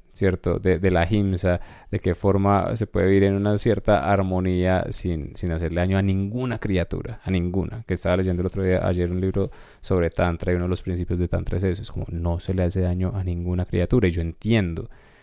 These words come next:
porque en últimas somos, somos las criaturas.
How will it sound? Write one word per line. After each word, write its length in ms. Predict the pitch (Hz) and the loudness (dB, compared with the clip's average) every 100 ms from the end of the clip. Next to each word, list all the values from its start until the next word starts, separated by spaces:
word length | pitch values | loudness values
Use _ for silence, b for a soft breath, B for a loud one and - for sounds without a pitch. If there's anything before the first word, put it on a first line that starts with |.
| b b | b b
porque 200 | - 90 | -6 -4
en 80 | 80 | -2
últimas 340 | 90 92 - - | 2 0 0 -8
somos, 460 | - 82 85 - - _ - - _ - | -8 -6 -6 -8 -20 _ -20 -20 _ -14
somos 600 | - 127 98 78 - - | -2 2 2 -2 -6 -6
las 220 | 95 - | -6 -4
criaturas. 600 | 87 82 110 107 - - | -8 -4 0 0 -2 -10